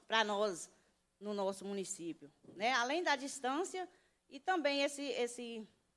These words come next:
esse des-, deslocamento, né, pras pessoas sair pra tá aí nessa distância. Então, na nossa comunidade, tem pessoas que têm sessenta anos e não conhecem Santa Cruz.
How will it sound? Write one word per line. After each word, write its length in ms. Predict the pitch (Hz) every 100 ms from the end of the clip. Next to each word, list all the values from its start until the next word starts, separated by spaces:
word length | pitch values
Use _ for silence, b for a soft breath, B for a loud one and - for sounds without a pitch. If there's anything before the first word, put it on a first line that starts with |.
| _ _ _ _ -
esse 220 | 240 247
des-, 200 | 226 226 -
deslocamento, 840 | 208 240 240 254 220 226 302 349
né, 100 | 285
pras 180 | 277 254
pessoas 360 | - 233 226 233
sair 320 | 233 220 220
pra 160 | 240 247
tá 120 | 247
aí 140 | 240
nessa 240 | 240 240 233
distância. 580 | 269 - 165 165 160 - b b b
Então, 220 | - 294 311
na 100 | 294
nossa 280 | 349 349
comunidade, 760 | 285 247 233 208 233 294 247 208
tem 180 | 277 285
pessoas 360 | 277 277 277
que 100 | 285
têm 160 | 277 294
sessenta 460 | 285 294 349 359
anos 320 | 302 294 311 311
e 60 |
não 120 | 320
conhecem 460 | 311 392 311 339 -
Santa 220 | 247 214
Cruz. 380 | 208 175 156